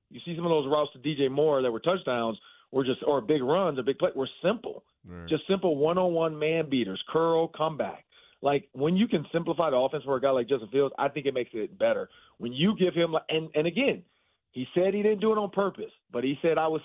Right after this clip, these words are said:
Speaker 1: thinking too much." So clearly there was way too much being thrown at him within this offensive scheme, and maybe they simplified it after they got rid of Chase Claypool or, you know, the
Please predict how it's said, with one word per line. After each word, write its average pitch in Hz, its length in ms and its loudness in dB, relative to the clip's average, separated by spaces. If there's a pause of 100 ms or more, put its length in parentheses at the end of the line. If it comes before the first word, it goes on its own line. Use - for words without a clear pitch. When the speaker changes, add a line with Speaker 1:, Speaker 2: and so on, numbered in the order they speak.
(100)
Speaker 1:
thinking 175 340 -4
too 127 120 -6
much." 98 240 -8 (400)
So 147 100 2
clearly 208 560 0
there 165 140 2
was 120 160 -2 (240)
way 196 440 2
too 180 120 -2
much 165 260 0
being 151 240 -2
thrown 151 260 0
at 139 220 2
him 107 220 -4 (320)
within 135 320 0
this 127 120 0
offensive 123 420 -2
scheme, 127 280 -2
and 113 100 -2
maybe 139 240 2
they 127 280 0
simplified 120 500 -2
it 117 80 0
after 117 180 -2
they 113 80 -6
got 110 220 -2
rid 113 140 -4
of 104 80 -10
Chase 113 280 -2
Claypool 113 540 -2
or, 120 320 2 (260)
you 120 120 -6
know, 110 160 0
the 104 100 -8